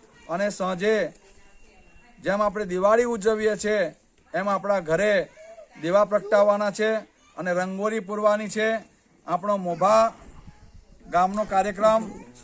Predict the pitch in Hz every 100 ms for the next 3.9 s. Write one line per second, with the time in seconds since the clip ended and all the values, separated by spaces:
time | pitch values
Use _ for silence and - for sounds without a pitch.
0 | - _ _ - _ - - 185 220 220
1 | 226 226 220 165 - - - 160 175 214
2 | 214 214 208 190 190 214 214 220 175 -
3 | - 175 170 208 214 202 196 214